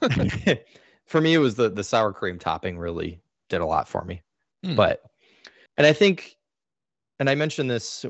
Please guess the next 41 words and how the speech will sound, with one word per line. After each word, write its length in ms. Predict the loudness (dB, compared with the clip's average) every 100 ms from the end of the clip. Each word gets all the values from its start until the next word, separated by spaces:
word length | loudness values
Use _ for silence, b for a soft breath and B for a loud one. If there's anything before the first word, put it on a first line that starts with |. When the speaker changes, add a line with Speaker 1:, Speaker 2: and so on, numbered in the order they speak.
| -10 -6
Speaker 2:
in 140 | -2 0
our 140 | 2
little 220 | 2 2
review 360 | 2 0 -2 0
video 360 | 0 0 0 -2
of 120 | -4
the 80 | -8
corn 440 | -6 -4 -2 -4 -4
ice 200 | -4 -4
cream, 380 | -8 -10 -8 -12 -18 _
which 220 | -8 -6 -6
we'll 100 | -4
get 140 | -4
to 160 | -4 0
later, 380 | 0 0 -4 b b b b b 2
but 260 | 4 4 -2 _ _ _
I 60 | -2
think 200 | 0 0
the, 80 | -4 0
a 100 | 2
lot 220 | 4 2
of 60 | 2
the, 140 | -4 -6
another 320 | 0 2 2
point 360 | 0 -2 -2 -4
of 120 | -8
these 180 | -6 -6
events 400 | -4 -4 -6 -10
is 300 | -8 -8 -10
to, 540 | -4 -2 0 -2 -6 -10 _ _ _ _ _ _ _ -8
um, 440 | -4 -4 -8 -14 -12
try 240 | 2 6 6
weird 320 | 6 4 2
things 400 | 0 -2 0 -2
that 120 | -4 -2
aren't 240 | -2 -2 _ _ -10
normal 320 | -6 -4 -4
food 240 | -4 -2 -2
items, 420 | -4 -6 -10 -6
and 220 | -4 -2
you're 240 | -2 -4